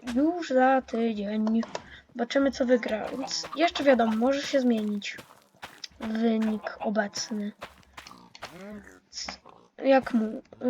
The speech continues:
więc, y, no, jeszcze jeden tydzień i koniec. W sensie nie koniec, tylko co, co,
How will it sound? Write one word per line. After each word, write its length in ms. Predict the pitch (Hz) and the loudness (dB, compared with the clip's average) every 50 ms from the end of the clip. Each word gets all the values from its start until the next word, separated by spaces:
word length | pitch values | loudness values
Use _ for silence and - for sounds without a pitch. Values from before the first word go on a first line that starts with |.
| 247 | 2
więc, 400 | 240 262 262 247 247 233 - - | 4 4 4 4 4 2 0 -2
y, 240 | - 233 233 220 220 | 0 0 2 2 2
no, 220 | 226 220 208 196 202 | 2 0 -2 -2 0
jeszcze 440 | 220 285 330 330 - - 302 277 262 - - _ _ | 2 2 2 2 2 4 4 4 4 4 -2 _ _
jeden 360 | 254 277 285 254 233 220 220 | 4 6 6 6 6 2 0
tydzień 480 | - - 311 302 277 302 294 285 285 294 - _ _ _ | 0 -2 0 2 4 4 4 4 2 -2 -4 _ _ _
i 540 | - 240 240 240 247 247 247 247 254 254 240 - - | -4 0 2 2 4 4 4 4 4 2 0 -2 -8
koniec. 1120 | - 220 202 208 208 214 214 214 208 208 208 208 208 208 - - - - - - - - - - - - _ _ - - _ _ _ _ _ _ _ _ _ | -10 -10 -8 -6 -6 -4 -4 -4 -4 -4 -4 -4 -6 -8 -10 -14 -16 -16 -14 -14 -14 -14 -16 -18 -20 -20 _ _ -20 -20 _ _ _ _ _ _ _ _ _
W 40 | - | -6
sensie 340 | - 247 233 - - 247 233 | -4 -4 0 2 4 4 6
nie 200 | 233 240 247 240 | 6 4 4 2
koniec, 420 | - - 226 226 226 220 - - | 0 -2 -2 -2 -2 -2 -4 -6
tylko 260 | - - - - 247 | -6 -4 -2 -2 -2
co, 200 | 233 - - - - - - - - - - - - - | 0 0 0 0 2 0 0 -2 -6 -14 -14 -14 -12 -12
co, 120 | - - | -10 -10